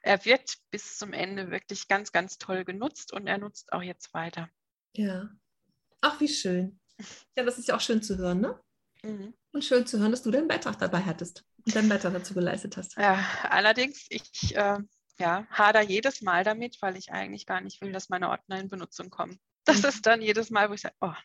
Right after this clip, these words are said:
Speaker 1: nee. Hm, blöd.“ Aber er ist ja dafür da.
Speaker 2: Zwei Seiten, ne?
Speaker 1: Mhm. Ja.
Speaker 2: Ich find's toll, dass du das machst.
Speaker 1: Dankeschön. <laughs> Es macht auch Spaß.
Speaker 2: Mhm.
Speaker 1: Ja.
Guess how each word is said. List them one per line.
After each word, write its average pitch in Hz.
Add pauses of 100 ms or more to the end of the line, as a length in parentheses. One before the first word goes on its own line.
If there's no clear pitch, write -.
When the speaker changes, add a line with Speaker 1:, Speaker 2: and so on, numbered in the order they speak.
(140)
Speaker 1:
nee. - (680)
Hm, - (720)
blöd.“ - (300)
Aber 202 (1000)
er 196
ist -
ja 226
dafür 185
da. 175
Speaker 2:
Zwei 208
Seiten, 220
ne? 214 (300)
Speaker 1:
Mhm. 214 (840)
Ja. 175 (960)
Speaker 2:
Ich 285
find's 294
toll, 190
dass 170
du 170
das 165
machst. 175 (440)
Speaker 1:
Dankeschön. 214 (120)
<laughs> -
Es 220
macht 208
auch 175
Spaß. - (160)
Speaker 2:
Mhm. 208 (520)
Speaker 1:
Ja. 170